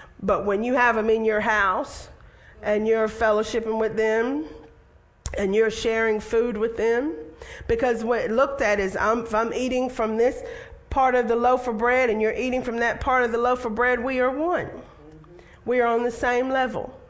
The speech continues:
And that can be a challenge.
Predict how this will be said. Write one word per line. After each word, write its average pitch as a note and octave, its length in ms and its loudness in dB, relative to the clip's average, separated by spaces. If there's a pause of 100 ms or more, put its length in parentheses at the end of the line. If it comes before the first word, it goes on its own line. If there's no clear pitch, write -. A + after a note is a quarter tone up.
(1120)
And B3+ 180 0
that C4 180 0
can D4+ 140 0
be E4 140 0
a F#4 60 0
challenge. - 720 -2